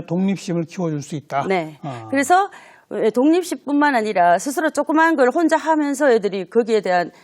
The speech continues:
Speaker 2: 그런 짜릿함 그런 걸
Speaker 1: 음.
Speaker 2: 느끼는 거죠.
Speaker 1: 음.
Speaker 2: 그러면서 더욱더 그렇게 하고 싶어 하시는 거예요. 그죠? 뭐
Speaker 1: 예.
Speaker 2: 공부든 뭐든 다.
Speaker 1: 예.
Speaker 2: 예.
Speaker 1: 예.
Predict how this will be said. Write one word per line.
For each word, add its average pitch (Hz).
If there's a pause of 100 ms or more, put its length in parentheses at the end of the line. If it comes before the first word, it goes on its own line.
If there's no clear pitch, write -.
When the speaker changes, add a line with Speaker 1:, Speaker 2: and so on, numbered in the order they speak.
(340)
Speaker 2:
그런 185
짜릿함 220
그런 214
걸 180
Speaker 1:
음. 170
Speaker 2:
느끼는 151
거죠. 156
Speaker 1:
음. 143 (360)
Speaker 2:
그러면서 277
더욱더 247
그렇게 196
하고 190
싶어 196
하시는 165
거예요. 135
그죠? 185 (280)
뭐 262
Speaker 1:
예. -
Speaker 2:
공부든 240
뭐든 185
다. 180 (120)
Speaker 1:
예. 147
Speaker 2:
예. 135 (240)
Speaker 1:
예. 120